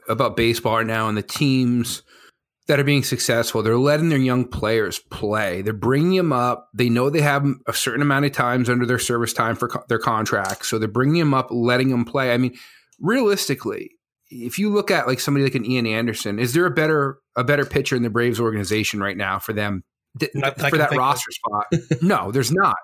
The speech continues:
Speaker 1: So why not play him? I mean, last year with the Mets, with, with, uh, Pete Al-, Pete Alonso, they said, "Well, we don't know if we're gonna keep him in the minors. We wanna keep his service time."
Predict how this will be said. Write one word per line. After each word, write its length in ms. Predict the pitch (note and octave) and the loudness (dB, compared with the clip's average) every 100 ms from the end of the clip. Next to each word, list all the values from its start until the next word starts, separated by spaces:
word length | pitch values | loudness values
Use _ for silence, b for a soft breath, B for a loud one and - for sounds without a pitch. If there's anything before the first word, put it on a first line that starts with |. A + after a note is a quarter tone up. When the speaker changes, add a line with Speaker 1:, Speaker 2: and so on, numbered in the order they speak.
| - | -8
Speaker 1:
So 160 | - D#3 | -2 0
why 260 | C3+ D#3+ | 2 2
not 260 | E3 C3 - | 2 0 -2
play 220 | - A#3 | -2 0
him? 240 | C#3 G2 - B B B B - | 0 -2 -8 B B B B 0
I 60 | |
mean, 180 | F3 E3 | 2 2
last 340 | D#3 D#3 D#3 F3 | 2 2 0 0
year 100 | D3+ | 0
with 100 | C#3+ | 2
the 80 | C#3+ | 2
Mets, 320 | D#3 F3+ - | 2 0 0
with, 180 | C#3+ B2 | -2 -2
with, 400 | C3 C3 A#2+ A#2+ | 0 0 2 0
uh, 140 | A2+ | 0
Pete 200 | - D3 | 0 0
Al-, 180 | C3+ B2 - | 0 -2 -4
Pete 120 | F3 | 0
Alonso, 540 | D3 C3+ E3+ F3+ A#2+ F#2+ | 0 2 2 2 0 -2
they 100 | G#2 | -2
said, 160 | - | 0
"Well, 180 | C3+ D3 | 0 2
we 100 | C3+ | 0
don't 180 | F3 E3 | 0 2
know 200 | D#3 D#3 | 2 2
if 120 | D3+ | 0
we're 80 | D3+ | 0
gonna 80 | C#3+ | -2
keep 160 | C#3 C#3 | 0 -2
him 60 | |
in 40 | B2 | 0
the 60 | |
minors. 640 | B2 D#3 E3+ E3+ F3 E3+ | 2 2 2 2 2 2
We 80 | C#3+ | 0
wanna 220 | C3+ B2 A#2+ | 0 0 -2
keep 180 | C#3 | -6
his 100 | A2 | -6
service 360 | - E3 E3+ D3 | -4 0 0 0
time." 440 | F3 D#3+ D#3 E3 | 0 0 0 -2